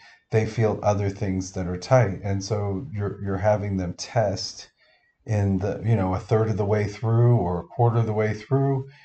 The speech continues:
retest, and then, and, you know, adjust and treat accordingly, because the goal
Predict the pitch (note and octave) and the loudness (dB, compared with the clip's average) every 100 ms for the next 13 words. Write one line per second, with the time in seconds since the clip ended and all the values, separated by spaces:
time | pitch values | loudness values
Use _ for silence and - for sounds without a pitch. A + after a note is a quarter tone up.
0 | _ _ - G#2+ A#2+ A#2+ B2+ B2 A#2 - | _ _ -2 4 4 6 6 8 6 0
1 | - - G#2 G#2 G#2 G#2 G2+ - - G#2+ | -12 -6 -2 0 0 0 -2 -6 -8 -4
2 | G#2 G#2 - - A2 G2+ G2 F#2 G2 F#2 | -2 -2 -6 -8 -4 -2 -4 -2 -4 2
3 | A2+ F2 E2+ - - - - G2+ G2 - | 4 4 0 -14 -18 -14 -6 -4 -4 -2
4 | A#2+ A2 - - - _ - F2+ - C3 | 0 0 -2 -10 -20 _ -8 -4 2 2
5 | G#2+ F#2 E2 D#2+ - G2+ G#2+ F#2 - F#2+ | 2 -2 -4 -8 -10 -6 -2 -2 -4 -6
6 | F2+ A2+ A2+ G2 G#2+ | 0 2 2 -2 -4